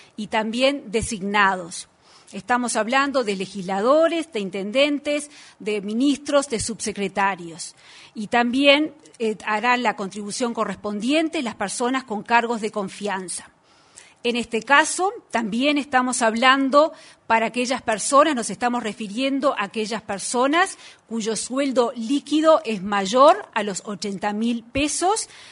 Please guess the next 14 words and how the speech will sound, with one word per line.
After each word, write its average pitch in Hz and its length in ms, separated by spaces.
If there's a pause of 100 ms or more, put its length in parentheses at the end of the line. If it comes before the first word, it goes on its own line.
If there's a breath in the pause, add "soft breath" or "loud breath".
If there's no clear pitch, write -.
(240 loud breath)
y, 285 380
en 233 200
este 285 280
caso, 311 580
el 220 200
porcentaje 214 1000
que - 240
se 208 160
va 240 140
a 233 60
aplicar 220 520
al 196 140
sueldo 226 480
nominal 262 600